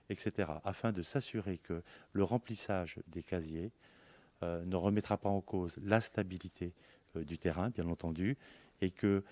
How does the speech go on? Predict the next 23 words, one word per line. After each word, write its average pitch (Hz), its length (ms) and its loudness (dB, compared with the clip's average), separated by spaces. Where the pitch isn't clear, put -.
euh, 82 160 -4
les 82 140 -2
lexivia, 98 600 0
pour - 160 -6
lesquels 82 280 -2
j'ai 82 140 -6
pris 123 180 -2
des 98 100 0
prescriptions - 500 -8
complémentaires 82 640 -6
aussi, 92 320 -4
et 98 100 -2
l'ensemble 110 520 0
des 92 180 -2
autres 90 240 -4
sujets, 90 480 -6
ne, 95 400 4
n'a 92 120 0
pas 135 180 2
de 110 80 0
conséquences 95 680 -6
sur 104 320 0
l'environnement. 85 540 -4